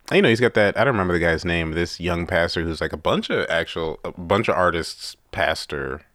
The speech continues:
They have this weird, I shouldn't say weird, I don't know anything about it to, <laughs> to call it weird, other than Justin Bieber <laughs> and, and Ye have been there. Um,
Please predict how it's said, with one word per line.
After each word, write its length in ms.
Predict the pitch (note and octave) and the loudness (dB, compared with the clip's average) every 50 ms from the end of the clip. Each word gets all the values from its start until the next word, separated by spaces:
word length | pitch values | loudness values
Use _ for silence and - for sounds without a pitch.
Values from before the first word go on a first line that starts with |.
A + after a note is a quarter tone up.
| _ _ _ _ _ _ _ _ - | _ _ _ _ _ _ _ _ -8
They 60 | E2 | -6
have 100 | D#2+ D2+ | -6 -6
this 180 | D2+ D2+ - - | -6 -10 -10 -10
weird, 320 | D#2+ E2 D#2+ D#2+ D#2 D#2 - _ _ - | -8 -6 -4 -6 -6 -8 -10 _ _ -6
I 100 | - B2 | -2 0
shouldn't 180 | A#2 - F#2 D#2 | 0 0 -2 -4
say 60 | - | -6
weird, 240 | C#2 A1 G1+ G1+ - - _ _ _ - | -6 -6 -8 -8 -10 -12 _ _ _ -6
I 80 | E2 | -4
don't 100 | D#2+ D2+ | -4 -4
know 60 | D2 | -6
anything 180 | C2 A#1+ - C2+ | -8 -8 -10 -8
about 200 | - B1+ B1 A#1+ | -4 -4 -4 -4
it 120 | - - - | -4 -6 -8
to, 60 | F#3+ | -8
<laughs> 20 | |
to 220 | - - A#2 - - | -6 -4 -2 -2 0
call 240 | - - A2 G#2 G2 | 2 2 4 4 2
it 60 | E2+ | 2
weird, 360 | F2 F2 E2 D#2+ D#2 - - - - - - _ - | 0 0 0 0 -2 -4 -8 -18 -20 -20 -6 _ 4
other 240 | C3+ C3 B2 B2 | 4 6 6 4
than 240 | A2 B2+ A#2 A2 A2+ | 4 6 4 4 4
Justin 420 | G#2 B2+ B2+ - - D#3 C#3 B2+ G#2+ | 4 4 4 4 4 4 4 4 6
Bieber 500 | A2 A2 G#2 G2 A#2 - - A#2+ - - - - - - | 6 4 4 4 4 4 4 2 2 0 0 -2 -8 -8
<laughs> 180 | - - - - | -8 -8 -4 -2
and, 260 | G2 F#2+ F#2 E2+ D#2+ | 0 0 0 0 -2
and 260 | - F2 F#2 F2+ F2+ F2+ | -4 -2 -2 0 0 2
Ye 220 | F2+ F2 E2+ E2+ E2 | 2 2 2 2 0
have 160 | F2 D#2 D2+ | -2 -2 -2
been 180 | D#2+ D#2+ C#2 | -4 -4 -4
there. 200 | C#2 C#2 D2+ - _ - - - - - - - - - | -4 -6 -6 -8 _ -16 -20 -20 -20 -20 -20 -20 -12 -4
Um, 680 | - G#2 G2 F#2+ F#2+ F#2 F2+ F2 F2 F2 E2+ E2+ F2 | 0 2 4 4 4 4 2 2 0 0 -2 -2 -6